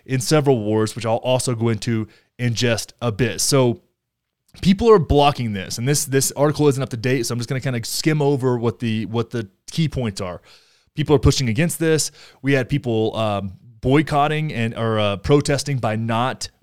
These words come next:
pack, loading the ships to ship this, these weapons over to Israel, right? Israel outguns Palestine by, like, thousand to one, and it, it's, they have bunkers, they have,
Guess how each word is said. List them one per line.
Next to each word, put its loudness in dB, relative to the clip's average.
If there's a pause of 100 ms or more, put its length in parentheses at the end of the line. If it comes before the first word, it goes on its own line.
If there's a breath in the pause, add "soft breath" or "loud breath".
pack, -2
loading 2
the -6
ships 0
to -6
ship -2
this, -6
these -4
weapons -2
over 2
to 0
Israel, -2 (460 soft breath)
right? -2
Israel 4
outguns 0
Palestine -2
by, 0
like, -6
thousand -2
to 2 (140)
one, 2 (320 loud breath)
and 2
it, -6
it's, -2
they -6
have -2
bunkers, 0
they 2
have, 0